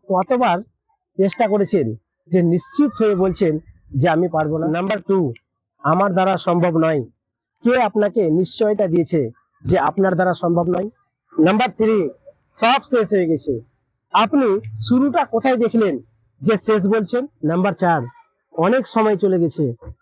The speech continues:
কোন ঘড়ির কাঁটা আপনাকে বলেছে যে অনেক সময় চলে গেছে?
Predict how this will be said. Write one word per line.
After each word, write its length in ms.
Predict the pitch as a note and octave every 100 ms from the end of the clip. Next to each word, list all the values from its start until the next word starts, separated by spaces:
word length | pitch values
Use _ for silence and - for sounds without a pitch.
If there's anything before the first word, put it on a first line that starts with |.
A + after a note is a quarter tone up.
| _ _ _ _
কোন 340 | - G#3+ C4+ C4
ঘড়ির 320 | E3 G3+ A3+
কাঁটা 220 | G#3+ G#3
আপনাকে 300 | G3 G3+ G3+
বলেছে 460 | E3+ E3+ E3+ F3 B2+ - _ _
যে 120 | C#3
অনেক 260 | F3 E3+ F3+
সময় 240 | - F#3 F3+
চলে 220 | F3+ F3+
গেছে? 260 | F3 G#3+